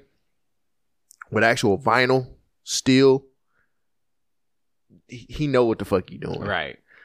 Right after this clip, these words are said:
Speaker 1: Um, so I, I just, guys, just go check out, uh, Sway's,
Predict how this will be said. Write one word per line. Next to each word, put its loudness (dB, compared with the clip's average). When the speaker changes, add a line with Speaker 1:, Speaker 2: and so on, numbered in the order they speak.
Speaker 1:
Um, 2
so 0
I, 4
I 4
just, 2
guys, 6
just -8
go 4
check -2
out, 4
uh, 0
Sway's, 0